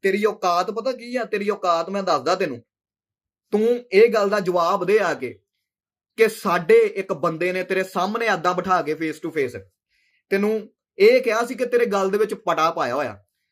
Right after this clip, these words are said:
ਗਲ ਦੇ ਵਿੱਚ ਪਟਾ ਭਲਾ ਕਿਹਦੇ ਪਾਈਦਾ? ਕੁੱਤੇ ਦੇ। ਮਤਲਬ ਤੈਨੂੰ ਉਹੀ ਕਿਹਾ ਸੀ ਜੋ ਸੁਣਿਆ, ਕੁੱਤਾ ਗਿਆ ਸੀ। ਤੇ ਤੇਰੀ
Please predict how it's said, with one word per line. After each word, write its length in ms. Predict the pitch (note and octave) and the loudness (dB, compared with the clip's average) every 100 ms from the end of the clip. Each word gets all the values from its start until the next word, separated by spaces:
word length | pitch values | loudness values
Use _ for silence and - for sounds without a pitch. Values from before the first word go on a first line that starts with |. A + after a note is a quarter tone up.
| _ _ C#3 | _ _ 0
ਗਲ 160 | F3 F3+ | 2 4
ਦੇ 80 | |
ਵਿੱਚ 160 | A3 A3+ | 4 2
ਪਟਾ 260 | G3+ F#3+ G#3 | 0 -2 0
ਭਲਾ 200 | G#3+ F#3 | 0 -2
ਕਿਹਦੇ 280 | G3+ A#3 | 0 2
ਪਾਈਦਾ? 360 | C4 A#3+ A3 G3+ - _ _ _ _ | 4 4 2 -2 -4 _ _ _ _
ਕੁੱਤੇ 320 | G3+ G3 F#3 F3 | -6 -2 0 2
ਦੇ। 260 | E3 G#2+ _ _ _ _ _ _ _ _ - | -2 -4 _ _ _ _ _ _ _ _ -4
ਮਤਲਬ 340 | F3 F#3+ B3 | -4 0 2
ਤੈਨੂੰ 300 | B3 A3+ B3+ A#3+ - | 4 4 2 -4 -2
ਉਹੀ 260 | F#3+ G3+ | 2 2
ਕਿਹਾ 260 | C4 G#3+ G#3 | 2 2 0
ਸੀ 120 | G3+ | -2
ਜੋ 180 | F3+ F3+ | -2 -2
ਸੁਣਿਆ, 320 | E3+ D3+ D3 | -2 -4 -4
ਕੁੱਤਾ 400 | C#3 F3+ - G3 | -4 -6 0 0
ਗਿਆ 220 | F#3+ F3 | 2 0
ਸੀ। 200 | F3 C3+ - _ _ _ _ _ _ _ _ - | -2 -8 -14 _ _ _ _ _ _ _ _ -4
ਤੇ 60 | A#3+ | 0
ਤੇਰੀ 240 | A#3+ A#3+ | 2 2